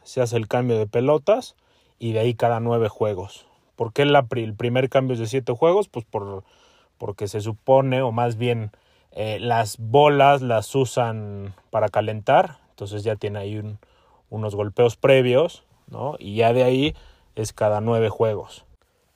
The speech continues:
Entonces, pues, naturalmente, obviamente, eh, al, al juego número siete, ¿no? En los, en el primer cambio de pelotas, pues, bueno, se hace porque el desgaste de la pelota, pues, no ayuda, eh,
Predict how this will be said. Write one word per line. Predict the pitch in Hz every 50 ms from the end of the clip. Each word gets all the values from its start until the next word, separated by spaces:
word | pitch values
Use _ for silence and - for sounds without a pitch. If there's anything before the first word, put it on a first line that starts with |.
| _ -
Entonces, | 123 123 - 165 156 139 127 147 151 147
pues, | - - 123 110 101 - -
naturalmente, | 131 131 123 117 110 - 135 139 135 135 135 139 135 135 117 -
obviamente, | 127 127 131 127 123 123 123 123 113 - 120 113 107 107 98 95 - _ _ _ _ _ _ _ -
eh, | - 113 113 113 110 110 113 110 110 110 -
al, | - 117 113 113 113 110 -
al | 107 110 107 104 95
juego | - - - 135 135 127 120 117
número | 120 127 127 123 120 120 117 117 113 113 107
siete, | - - - - 143 139 131 - - 117 113
¿no? | 113 117 131 123
En | 110 101
los, | 98 98 - -
en | 101 107 101 98
el | 101 101
primer | 95 104 110 113 120 117 117
cambio | - 117 113 113 117
de | 113
pelotas, | 120 139 135 139 143 135 - 180 185
pues, | - - 143 123
bueno, | 127 139 131 123 104 - _ _ _ _ _ _ _ _
se | - - - 135
hace | 123 113 123 117
porque | 98 - 110 101 101 - - 107
el | 101 101 101
desgaste | 98 104 101 107 110 123 123 120 - - 120
de | 113 113
la | 110 113
pelota, | 110 - 127 127 131 131 120 - 156
pues, | 147 - 123 120
no | 123 123
ayuda, | 120 120 120 123 123 120 110 104 104 - _ _ _ _ _ _ _ _ _ -
eh, | 113 113 110 107 107 107 107 107 104 107 107 104 98